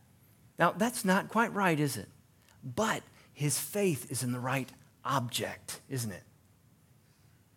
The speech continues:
His faith is in the right object. Like my friend who decided to go down the pole, right?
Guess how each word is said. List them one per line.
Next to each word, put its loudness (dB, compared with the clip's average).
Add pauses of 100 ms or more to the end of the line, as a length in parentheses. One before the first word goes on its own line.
(600)
His 0
faith 6
is 4
in 4
the 2
right 0
object. 0
Like 4
my 8
friend 8
who 8 (180)
decided 8
to 4
go 8
down 6
the 0
pole, 4 (200)
right? 6